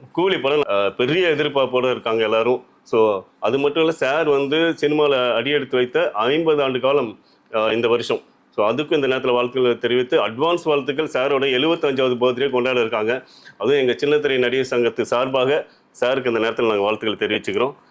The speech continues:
அனைவருக்கும் நன்றி. ஊடக நண்பர்களுக்கு இந்த நேரத்துல ஒரு ஸ்பெஷல் தேங்க்ஸ் சொல்லிக்கிறேன். ஆ, என்னன்னா, தேர்தல் வெற்றி, தேர்தல் வந்து நாங்க வெற்றி பெற்றதை உலகம் பூரா உடனே அந்த நியூஸை கொண்டு சேர்த்ததுக்காக இந்த நேரத்துல, ஆ, ரொம்ப, ரொம்ப நன்றியை தெரிவிச்சுக்கிறேன்.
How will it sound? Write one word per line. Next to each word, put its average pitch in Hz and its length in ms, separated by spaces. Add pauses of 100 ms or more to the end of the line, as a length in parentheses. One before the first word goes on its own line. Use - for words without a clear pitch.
(300)
அனைவருக்கும் 123 400
நன்றி. 113 480
ஊடக 175 280
நண்பர்களுக்கு 139 640
இந்த 127 120
நேரத்துல 135 140
ஒரு 113 100
ஸ்பெஷல் 135 380
தேங்க்ஸ் 135 320
சொல்லிக்கிறேன். 117 440 (300)
ஆ, 107 300
என்னன்னா, 135 680 (280)
தேர்தல் 165 640
வெற்றி, 123 380
தேர்தல் 151 340
வந்து 139 160
நாங்க 127 200
வெற்றி 123 220
பெற்றதை 127 600
உலகம் 185 440
பூரா 170 400
உடனே 185 580
அந்த 135 200
நியூஸை 147 260
கொண்டு 135 220
சேர்த்ததுக்காக 127 640 (320)
இந்த 117 200
நேரத்துல, 131 400 (280)
ஆ, 101 360 (300)
ரொம்ப, 139 340
ரொம்ப 175 180
நன்றியை 139 300
தெரிவிச்சுக்கிறேன். 110 520